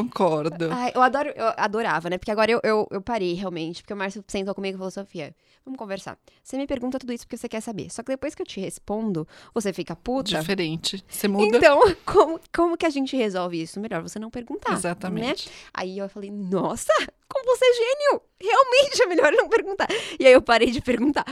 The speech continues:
Speaker 2: Mas assim, eu já fiz umas perguntas, tipo, toda hora eu perguntava, principalmente no começo. "Ai, e qual que foi o sexo mais louco que você fez?"
Speaker 1: <laughs>
Speaker 2: E aí, tipo, a resposta não era comigo, já me dava
Speaker 1: É.
Speaker 2: uma. E eu acho que tem a ver, talvez, exatamente com essa cobrança que a sociedade,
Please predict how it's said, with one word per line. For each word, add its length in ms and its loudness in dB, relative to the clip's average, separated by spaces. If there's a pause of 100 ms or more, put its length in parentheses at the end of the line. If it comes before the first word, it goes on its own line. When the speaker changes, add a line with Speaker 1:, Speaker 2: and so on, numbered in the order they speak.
(220)
Speaker 2:
Mas 140 -2
assim, 220 -4
eu 100 0
já 160 0
fiz 120 -6
umas 160 -4
perguntas, 280 -8
tipo, 160 -20
toda 260 -2
hora 160 0
eu 80 -2
perguntava, 500 -6
principalmente 440 -8
no 80 -10
começo. 420 -4 (580)
"Ai, 480 -4
e 140 -6
qual 180 -8
que 80 -16
foi 160 -4
o 60 -4
sexo 380 -10
mais 420 -12 (180)
louco 300 0
que 60 -12
você 240 0
fez?" 380 2
Speaker 1:
<laughs> 580 0 (760)
Speaker 2:
E 120 6
aí, 140 12
tipo, 260 6
a 80 12
resposta 460 8
não 140 6
era 140 8
comigo, 460 2
já 120 8
me 120 4
dava 360 6
Speaker 1:
É. 40 2
Speaker 2:
uma. 180 -2 (380)
E 80 -6
eu 60 6
acho 180 4
que 80 -8
tem 140 -2
a 80 2
ver, 120 -2
talvez, 420 0
exatamente 400 2
com 60 2
essa 140 0
cobrança 400 0
que 80 0
a 40 2
sociedade, 760 4